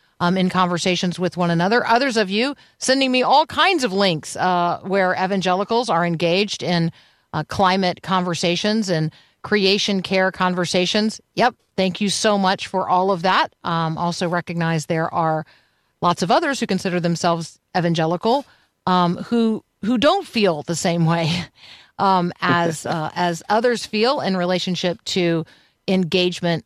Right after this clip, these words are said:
Speaker 1: um, on issues related to the climate and climate change. These are definitely robust conversations, not only happening in the culture, but I think robust conversations that need to be happening, happening increasingly in the church among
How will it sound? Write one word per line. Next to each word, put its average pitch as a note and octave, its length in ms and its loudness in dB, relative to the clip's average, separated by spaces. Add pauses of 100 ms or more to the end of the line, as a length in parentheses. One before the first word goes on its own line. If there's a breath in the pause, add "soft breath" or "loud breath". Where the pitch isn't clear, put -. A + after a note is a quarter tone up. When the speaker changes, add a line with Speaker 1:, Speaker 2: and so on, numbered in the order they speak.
Speaker 1:
um, D#3+ 400 -4
on E3+ 220 0
issues F3 380 -2
related E3 340 0
to - 80 -6
the E3 80 -4
climate E3+ 340 -2
and - 80 -8
climate F3 280 -2
change. D#3 240 -4
These D#4 180 2
are G#4+ 60 2 (160)
definitely A#3 560 0
robust F#3 480 0
conversations, D#3 720 -4
not F#3 100 0
only G3 180 0
happening E3+ 380 -2
in D#3+ 80 -2
the D#3 60 -2
culture, F#3 440 0 (360 loud breath)
but B3 100 2
I D#4+ 80 4
think A4 200 -2
robust A#3+ 340 0
conversations G3+ 560 -2
that E3 100 -4
need F3 140 -2
to E3 80 -8
be F3+ 60 -2
happening, E3 580 -2
happening F3 540 -2
increasingly F#3 920 -2 (280 soft breath)
in G#3+ 160 0
the F#3 100 0
church G3 460 -4
among E3+ 460 0